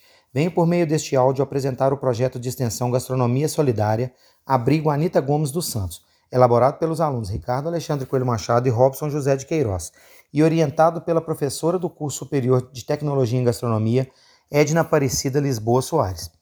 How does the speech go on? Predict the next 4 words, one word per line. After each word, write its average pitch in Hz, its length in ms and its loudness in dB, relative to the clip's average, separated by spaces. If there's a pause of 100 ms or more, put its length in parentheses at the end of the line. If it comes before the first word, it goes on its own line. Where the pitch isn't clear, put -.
(540)
O 139 80 -10
projeto 156 460 2
Gastronomia 170 540 0
Solidária 104 840 0